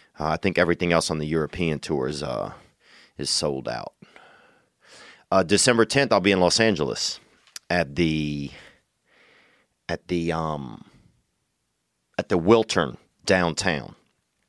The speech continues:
And those tickets are all available online, um, at theovon dot com slash tour. And some new dates. We do have some new dates.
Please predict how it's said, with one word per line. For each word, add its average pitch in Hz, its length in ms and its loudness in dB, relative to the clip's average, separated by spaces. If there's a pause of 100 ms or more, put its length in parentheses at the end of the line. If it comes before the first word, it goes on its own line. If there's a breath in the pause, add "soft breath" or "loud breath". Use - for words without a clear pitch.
(500)
And 82 120 0
those 78 160 0
tickets - 320 -4
are 80 60 4
all 73 100 4
available 71 340 -4
online, 71 500 -6 (520 loud breath)
um, 110 680 2 (640)
at 85 160 -6
theovon 85 480 2
dot 76 140 -2
com 80 240 -4
slash 73 320 -4
tour. 92 640 0 (300 loud breath)
And 101 120 0
some 110 220 2
new 139 120 6
dates. 120 280 4
We 101 80 0
do 120 80 8
have 123 160 8
some 110 120 0
new 107 120 4
dates. 85 480 0